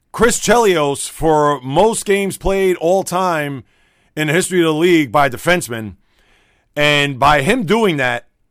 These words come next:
it's interesting because Chelios, who seemed like he played forever, and I believe he played until the age of forty-six, Chara will actually become forty-five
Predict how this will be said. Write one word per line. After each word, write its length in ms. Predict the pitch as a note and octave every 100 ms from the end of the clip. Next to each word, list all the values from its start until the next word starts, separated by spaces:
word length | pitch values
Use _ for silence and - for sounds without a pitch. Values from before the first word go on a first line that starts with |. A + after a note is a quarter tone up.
| _ _ _ _ -
it's 160 | D#3+
interesting 340 | G#3+ G#3+ - E3
because 240 | D3+ D3+
Chelios, 420 | - A3+ A3 F#3
who 80 | D#3
seemed 200 | D3+ G3
like 100 | E3
he 60 | C3+
played 260 | F3+ F3+
forever, 520 | - C#3 E3 A2 F#2+ -
and 120 | C3
I 60 | C3
believe 260 | C3+ F#3
he 100 | F#3+
played 240 | - E3+ D#3
until 180 | C3 C3+
the 100 | D3
age 120 | A2
of 60 |
forty-six, 680 | - D3 B2+ - F3 - - _ _ _ _ -
Chara 420 | D3 G#3+ A#3 F#3
will 100 | E3+
actually 260 | F3+ D3+
become 340 | C#3+ C#3+ E3 D3+
forty-five 960 | E3 E3+ C#3+ - F#3 E3 C3+ B2+ -